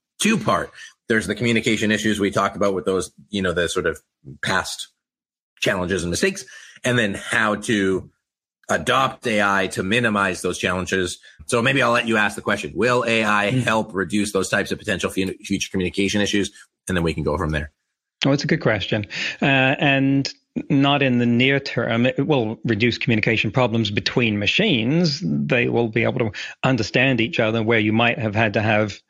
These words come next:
Speaker 2: meetings between different companies, departments, so forth, to exchange their data. A I will be able to figure out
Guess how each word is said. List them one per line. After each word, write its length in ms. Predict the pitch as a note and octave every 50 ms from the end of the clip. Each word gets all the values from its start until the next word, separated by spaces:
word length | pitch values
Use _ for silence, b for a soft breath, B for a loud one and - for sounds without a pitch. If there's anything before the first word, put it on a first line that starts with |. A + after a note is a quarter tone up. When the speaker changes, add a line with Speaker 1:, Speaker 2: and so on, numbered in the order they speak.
| - _ -
Speaker 2:
meetings 920 | A#2+ B2+ E3 F3+ F3 D#3 D#3 D3 C3 B2+ B2 A#2+ A#2+ A#2 G#2+ - - - -
between 640 | - G#2 - - - B2 A#2 A#2+ A#2 A#2 A#2 A2+ A2
different 340 | G2+ B2+ - - - - -
companies, 600 | - F3+ F3+ E3+ F3 F3 D#3 C#3+ C3 B2+ A2 -
departments, 640 | - - - - C#3 B2+ B2+ B2+ B2+ - - - - B B B B B B B
so 180 | - - - B2+
forth, 240 | - C3+ B2 A#2+ -
to 80 | -
exchange 500 | A2+ A2+ - - - C#3 C3 A#2+ A#2 G#2+
their 160 | G#2 A2+ G#2+ G#2+
data. 500 | G#2 B2+ C#3 D3 C3+ - A2 G#2+ A2+ -
A 180 | - C#3 C3 C3
I 320 | A#2 A#2 B2+ B2+ A#2+ A#2
will 260 | A2+ G#2+ A#2 A2+ A2+ G#2
be 220 | G#2 A#2 A2+ G#2+
able 440 | A2 A#2 A#2+ G#2 A#2 A2 G#2+ G#2+ G2
to 320 | - - A#2 A#2 A#2 A2+ B B B B B B B B B B _
figure 300 | - - C#3 A#2 A#2 A2
out 300 | A#2 A#2 A2 G#2+ - _